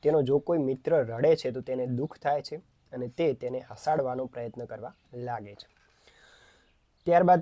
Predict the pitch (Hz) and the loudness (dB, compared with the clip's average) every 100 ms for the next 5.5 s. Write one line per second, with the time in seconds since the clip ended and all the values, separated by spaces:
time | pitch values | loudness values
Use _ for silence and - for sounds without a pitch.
0 | - 180 170 156 165 165 - 147 139 151 | 4 0 2 2 2 2 2 2 4 2
1 | 127 127 131 139 151 151 135 143 131 120 | 2 -2 -2 0 2 2 2 2 2 0
2 | 120 135 131 113 110 117 131 120 104 123 | -2 -2 -2 -6 -8 -8 -6 -6 -8 -8
3 | 135 131 _ - - - - _ 151 147 | -10 -10 _ -2 -2 -6 -18 _ 2 4
4 | 156 156 - 156 131 131 196 190 147 143 | 4 2 0 -2 -2 -2 0 2 2 0
5 | - - 120 - 151 | -6 -8 -8 -6 -10